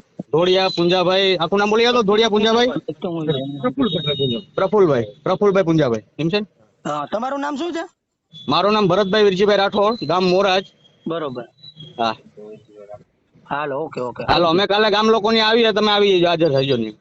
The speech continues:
Speaker 2: એ કઈ, કઈ વાંધો નહીં, હો.
Speaker 1: હા. તમે પોલીસ ચોકી આવી જાઓ, અમે ગામ લોકો બધા પોલીસ ચોકી જઈએ.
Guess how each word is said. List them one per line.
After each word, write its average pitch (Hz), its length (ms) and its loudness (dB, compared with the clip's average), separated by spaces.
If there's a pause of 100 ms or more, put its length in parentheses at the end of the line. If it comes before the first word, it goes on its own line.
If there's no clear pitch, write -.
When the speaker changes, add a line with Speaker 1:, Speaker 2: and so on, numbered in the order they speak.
(120)
Speaker 2:
એ 190 220 -6
કઈ, 175 120 -4
કઈ 139 200 -8
વાંધો 117 280 -12
નહીં, 120 140 -14
હો. 302 140 -14 (160)
Speaker 1:
હા. 104 280 -4
તમે 185 180 -2
પોલીસ 208 240 0
ચોકી 220 200 -2
આવી 226 180 2
જાઓ, 233 120 2
અમે 233 120 0
ગામ 214 180 0
લોકો 214 200 0
બધા 220 180 0
પોલીસ 208 220 0
ચોકી 208 180 -2
જઈએ. 190 360 2